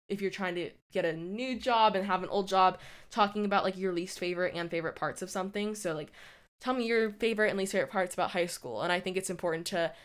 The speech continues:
um, think about that first. So when you talk about your least favorite part, it's, um, not negative, 'cause you never wanna criticize impl-, a past employer or something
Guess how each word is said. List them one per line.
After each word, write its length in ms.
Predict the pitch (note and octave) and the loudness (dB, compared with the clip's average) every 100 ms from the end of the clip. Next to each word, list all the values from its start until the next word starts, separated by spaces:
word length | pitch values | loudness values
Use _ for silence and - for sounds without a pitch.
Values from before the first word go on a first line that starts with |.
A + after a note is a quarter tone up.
| - - - | -20 -20 -8
um, 340 | F#3 D#3+ D3 - | -4 -4 -4 -8
think 180 | - F#3 | -6 -4
about 240 | F#3 F3+ F3+ | 0 0 2
that 180 | F3 - | -4 -2
first. 420 | D#3 E3+ - - | -4 -4 -6 -10
So 300 | - F#3+ F3 | -4 0 0
when 140 | E3+ E3+ | 0 -2
you 160 | E3+ | -4
talk 180 | E3+ F3 | -4 -4
about 160 | F3+ F3 | -2 -2
your 80 | D#3+ | -4
least 200 | D#3 - | -6 -6
favorite 200 | F3 F3 | -4 -4
part, 320 | - F#3+ F#3+ | 0 0 0
it's, 320 | F3 E3 - | -4 -8 -8
um, 220 | F3 D#3+ E3 | -6 -4 -2
not 260 | E3+ - - | -2 -4 -10
negative, 540 | F#3 D#3+ E3+ F#3 F#3+ | -6 -4 -2 0 -2
'cause 120 | G3 F3+ | -4 -4
you 80 | |
never 180 | F#3+ G3 | -2 0
wanna 140 | F#3+ F3 | 0 -2
criticize 600 | - E3+ E3+ E3 E3 E3 | -4 -6 -2 -2 -2 -2
impl-, 360 | D#3 - D#3+ - | -8 -6 -6 -6
a 80 | F3 | -6
past 300 | E3 E3 G#3+ | -4 -4 -6
employer 540 | G#3+ D4 C#4 A3+ F#3 | -4 2 4 4 4
or 160 | E3+ F3 | 4 2
something 520 | F3+ F3 F#3 F3 | -2 -4 -4 -4